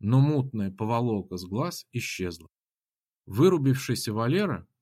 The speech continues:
может, с испуга, а может, от недостатка умения, передал ей сил на все деньги. Примерно так же можно затушить костер, засыпав его золотыми монетами. Но для нас вопроса цены сейчас не стояло.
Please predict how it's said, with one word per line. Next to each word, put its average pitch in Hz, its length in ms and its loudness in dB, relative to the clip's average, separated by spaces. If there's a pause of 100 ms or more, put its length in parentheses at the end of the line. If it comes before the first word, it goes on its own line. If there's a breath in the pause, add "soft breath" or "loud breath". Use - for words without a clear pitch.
(140)
может, 127 380 2
с - 80 -4
испуга, 147 600 -4
а 117 120 -2
может, 135 380 2
от 131 120 -4
недостатка 127 720 -2
умения, 117 580 -2 (500)
передал 123 480 0
ей 110 160 -2
сил 196 440 -4 (140)
на 107 180 -4
все 180 240 -4
деньги. 104 560 -2 (440)
Примерно 131 520 2
так 175 300 -2
же 101 120 -2
можно 113 380 2
затушить 113 540 -4
костер, 190 520 -6 (280)
засыпав 127 640 -4
его 104 260 -2
золотыми 110 540 -4
монетами. 104 640 -4 (420)
Но 117 180 0
для 131 200 0
нас 202 420 -2 (140)
вопроса 123 560 -2
цены 139 380 -2
сейчас 135 420 -4
не 120 120 -2
стояло. 90 600 -6